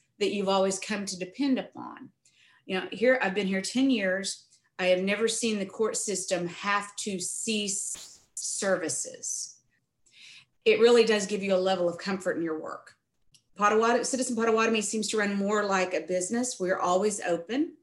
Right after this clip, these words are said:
We don't take a bunch of frivolous days for holidays and things.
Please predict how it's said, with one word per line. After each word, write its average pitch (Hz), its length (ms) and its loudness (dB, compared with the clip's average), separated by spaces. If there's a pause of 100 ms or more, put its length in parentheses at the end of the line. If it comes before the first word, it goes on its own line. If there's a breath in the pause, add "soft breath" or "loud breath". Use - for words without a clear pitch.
(840)
We 180 160 -2
don't 190 260 0
take 208 500 0
a 185 60 0
bunch 185 440 0
of 175 360 -2
frivolous 202 800 -2 (120)
days 196 1080 2 (220)
for 175 80 0
holidays 190 800 2
and 185 160 -2
things. 196 720 -2